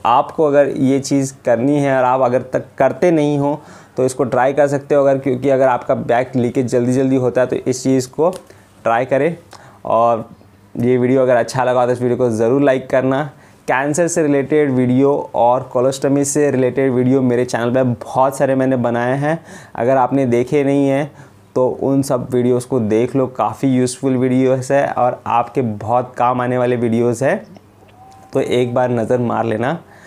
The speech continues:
और मेरे चैनल पे ऐसे ही वीडियोज़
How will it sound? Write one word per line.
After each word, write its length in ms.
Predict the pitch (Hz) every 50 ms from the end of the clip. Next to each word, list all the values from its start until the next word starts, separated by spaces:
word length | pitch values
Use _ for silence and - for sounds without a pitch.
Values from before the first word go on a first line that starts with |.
| - - - - - - -
और 420 | - - 123 131 151 156 151 - - - - - - 135
मेरे 160 | 131 131 131
चैनल 260 | - 135 131 131 131
पे 120 | 131 139
ऐसे 440 | - - - - 123 127 123 - 151
ही 80 | 147 143
वीडियोज़ 460 | 131 135 127 131 135 135 135 135 -